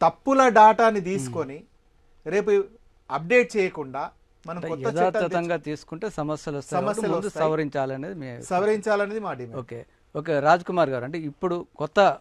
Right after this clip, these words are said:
Speaker 2: చట్టం, ఒక చట్టం వచ్చిన తర్వాత దీని, దీని ప్రకారం ఇప్పుడు ఉన్నటువంటి డేటాను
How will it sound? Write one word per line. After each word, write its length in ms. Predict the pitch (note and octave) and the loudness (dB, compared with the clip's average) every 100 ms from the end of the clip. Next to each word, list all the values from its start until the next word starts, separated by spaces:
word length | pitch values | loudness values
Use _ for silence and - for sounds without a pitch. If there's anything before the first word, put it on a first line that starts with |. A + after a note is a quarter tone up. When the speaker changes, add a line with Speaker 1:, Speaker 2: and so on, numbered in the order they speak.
| _ - E3 D3 | _ -20 -18 -14
Speaker 2:
చట్టం, 420 | - C#3+ E3 C3 | -10 -6 -6 -6
ఒక 120 | B2+ | -8
చట్టం 400 | C3+ C#3+ D#3 D#3 | -8 -8 -6 -6
వచ్చిన 240 | C#3+ D3+ | -6 -8
తర్వాత 360 | D3 D3 D#3+ E3+ | -6 -4 -4 -4
దీని, 340 | D#3 E3+ E3 | -6 -4 -6
దీని 320 | D#3 D#3+ E3+ E3 | -8 -6 -6 -2
ప్రకారం 360 | F3 F#3 F#3+ | 0 0 0
ఇప్పుడు 200 | D3+ D3+ | -2 -4
ఉన్నటువంటి 460 | D3+ F3+ E3+ D#3+ D3+ | -4 -4 -4 -6 -6
డేటాను 680 | B2+ D3+ E3+ F3+ F3+ F3+ | 0 0 4 4 4 0